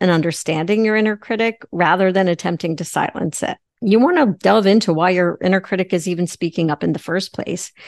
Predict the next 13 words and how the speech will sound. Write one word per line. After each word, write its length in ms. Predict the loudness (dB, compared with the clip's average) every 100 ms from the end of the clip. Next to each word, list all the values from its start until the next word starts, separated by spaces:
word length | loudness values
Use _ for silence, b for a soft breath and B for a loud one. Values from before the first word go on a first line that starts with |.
| B B B
Is 160 | 2
it 100 | 2
because 260 | 2 2 2
of 200 | 0 -2 -4
a 80 | -4
fear 320 | -2 0 0
of 80 | 0
failure? 840 | 2 4 4 2 2 2 0 -4
Maybe 320 | -2 0 0 -2
a 60 |
desire 420 | -4 -4 -2 -2
for 160 | -4 -10
perfection? 1040 | -12 -6 -4 -2 0 2 4 4 2 0